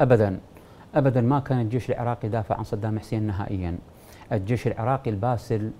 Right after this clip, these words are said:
Speaker 1: يعني صاحب المآثر البطولية وصاحب السفر الخالد، لم يكن يدافع عن نظام أبدا عبر تاريخه، بل كان يدافع عن العراق ويدافع عن كرامة العراقيين ويدافع عن أرض العراق.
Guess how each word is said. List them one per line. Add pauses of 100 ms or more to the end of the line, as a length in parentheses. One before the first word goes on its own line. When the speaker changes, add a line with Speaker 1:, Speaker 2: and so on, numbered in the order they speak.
(380)
Speaker 1:
يعني
صاحب
المآثر
البطولية
وصاحب
السفر
الخالد، (360)
لم
يكن
يدافع
عن
نظام (100)
أبدا (280)
عبر
تاريخه، (280)
بل
كان
يدافع
عن
العراق (360)
ويدافع
عن
كرامة
العراقيين
ويدافع
عن
أرض
العراق.